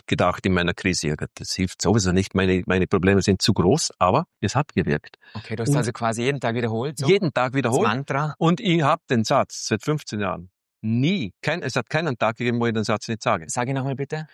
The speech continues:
Speaker 1: "Es geht mir mit jedem Tag und in jeder Hinsicht immer besser und besser." Also,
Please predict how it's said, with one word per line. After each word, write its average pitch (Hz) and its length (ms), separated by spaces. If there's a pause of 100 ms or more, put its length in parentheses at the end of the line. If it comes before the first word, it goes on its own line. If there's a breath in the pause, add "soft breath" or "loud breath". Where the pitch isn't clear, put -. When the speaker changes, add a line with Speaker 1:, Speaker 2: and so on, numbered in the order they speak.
(220 soft breath)
Speaker 1:
"Es - 160
geht 151 200
mir 143 120
mit 120 220
jedem 131 320
Tag 113 380 (340)
und 120 140
in 113 120
jeder 113 240
Hinsicht 139 520
immer 107 200
besser 117 340
und 123 140
besser." - 360 (200)
Also, 101 360